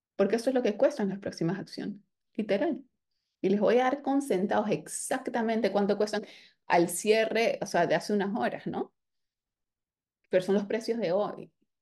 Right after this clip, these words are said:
¿ok? Para todos los que se sienten atrás, que se quedaron atrás. Ok, em, así, con así de poquito se puede comenzar, ¿ok?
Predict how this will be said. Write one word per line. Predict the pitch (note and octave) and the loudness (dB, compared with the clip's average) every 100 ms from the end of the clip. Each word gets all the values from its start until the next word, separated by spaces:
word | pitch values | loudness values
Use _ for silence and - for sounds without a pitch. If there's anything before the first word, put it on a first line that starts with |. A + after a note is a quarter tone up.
| _ _ _ | _ _ _
¿ok? | F#3+ - E3 B3 - _ _ _ _ _ _ _ _ _ _ _ _ _ | -10 -4 -2 -4 -10 _ _ _ _ _ _ _ _ _ _ _ _ _
Para | D#3+ G3 | -6 -2
todos | F#3+ | -2
los | A#3 | 0
que | A3 | -4
se | |
sienten | G#3+ F3 F#3 F#3+ | -4 -4 -2 -4
atrás, | E3 F#3+ E3+ - - _ _ _ _ _ | -4 -2 -2 -4 -12 _ _ _ _ _
que | D#3+ | -6
se | - | -4
quedaron | E3+ D3 F3 E3+ | -2 -2 -2 -4
atrás. | D#3 - - - - - - - - _ _ _ - | -6 -8 -10 -18 -20 -20 -20 -20 -20 _ _ _ 0
Ok, | G#3+ G3+ D#3 - - - - _ _ | 2 6 4 2 -10 -18 -20 _ _
em, | - G3+ G3 G3 G3 F#3 - - | 4 6 8 6 6 2 -2 -2
así, | A#3 - | -2 -2
con | - G#3+ | 0 2
así | G#3 - | 2 2
de | D4 | -2
poquito | A#3 A#3+ C4+ G#4 | -2 -4 -4 -4
se | G#3+ | -2
puede | F#3+ F#3+ | -2 -2
comenzar, | F#3 C#3+ D#3+ - G3+ - - _ _ _ _ _ _ - | -4 -6 -6 -6 -6 -8 -14 _ _ _ _ _ _ -20
¿ok? | - | -6